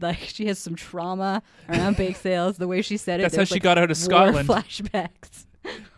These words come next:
Speaker 2: She sold, she had bake sales until she could
Speaker 1: <laughs> Yeah.
Speaker 2: get enough to
Speaker 1: <laughs> Save
Speaker 2: charter
Speaker 1: all that
Speaker 2: on
Speaker 1: money.
Speaker 2: over.
Speaker 1: <laughs> Yeah.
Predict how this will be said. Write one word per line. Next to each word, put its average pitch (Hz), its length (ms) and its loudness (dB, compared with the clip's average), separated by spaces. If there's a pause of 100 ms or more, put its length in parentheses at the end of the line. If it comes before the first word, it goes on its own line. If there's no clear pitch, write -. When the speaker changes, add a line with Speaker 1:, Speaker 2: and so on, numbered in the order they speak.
(380)
Speaker 2:
She 180 60 -4
sold, 156 520 0
she 160 160 -2
had 143 180 -2
bake 147 180 0
sales 127 280 0
until 143 220 4
she - 140 -2
could 214 120 -2
Speaker 1:
<laughs> - 20 -8
Yeah. 185 100 -2
Speaker 2:
get 143 80 0
enough 135 300 -6
to 131 400 -2
Speaker 1:
<laughs> - 40 -12
Save 185 200 -4
Speaker 2:
charter 156 380 8
Speaker 1:
all 139 140 4
that 135 40 0
Speaker 2:
on 135 80 4
Speaker 1:
money. - 20 4
Speaker 2:
over. 131 400 -2
Speaker 1:
<laughs> 233 120 -6 (100)
Yeah. 190 280 -8